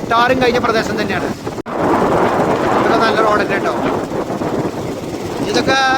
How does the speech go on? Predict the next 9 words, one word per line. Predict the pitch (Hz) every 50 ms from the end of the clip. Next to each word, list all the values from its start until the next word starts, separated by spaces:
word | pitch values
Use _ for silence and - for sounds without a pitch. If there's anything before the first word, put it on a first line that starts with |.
| 262 -
സെൻട്രലിൽ | 262 254 240 226 240 - 277 - -
ചെടിയൊക്കെ | 262 233 233 254 - 269 262
വെച്ച് | 240 - - - 254
വന്നു | 247 247 254 247
കഴിഞ്ഞാൽ | 247 240 240 233 226 226 226 226 247 311 - - - - - - - - - - - - -
നല്ല | 202 208 233 233
രസമുണ്ടാവും. | 208 - 226 214 202 196 151 - - - - - - -
അപ്പോൾ | - 208 214
ഏകദേശം | 220 233 254 - 294